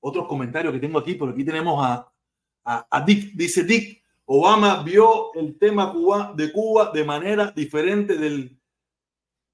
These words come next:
del cabildeo cubano, mayormente hablando los políticos que apoyan la política de aislamiento. Son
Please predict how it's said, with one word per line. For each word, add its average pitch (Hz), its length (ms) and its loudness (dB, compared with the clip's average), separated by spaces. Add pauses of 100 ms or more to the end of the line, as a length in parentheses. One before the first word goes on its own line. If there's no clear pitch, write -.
(760)
del 147 200 -2
cabildeo 156 520 2
cubano, 208 720 0 (160)
mayormente 156 920 -4
hablando 180 540 -2
los 151 160 -2
políticos 185 600 -4
que 143 80 -6
apoyan 196 580 -2 (200)
la 135 180 -6
política 175 480 -2
de 151 180 -2
aislamiento. 143 1120 -6
Son 208 360 -2